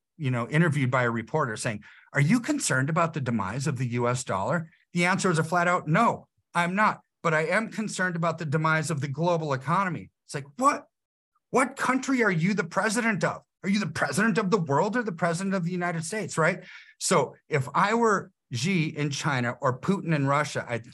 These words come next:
I'd look at that statement and say, "Sweet, we now have,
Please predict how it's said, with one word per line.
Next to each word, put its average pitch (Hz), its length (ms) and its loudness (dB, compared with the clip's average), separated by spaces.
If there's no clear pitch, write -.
I'd 127 220 0
look 170 200 2
at 165 120 -2
that 156 200 2
statement 151 440 -4
and 107 60 -6
say, 104 280 -2
"Sweet, - 500 -4
we 170 160 4
now 135 240 2
have, 107 480 -2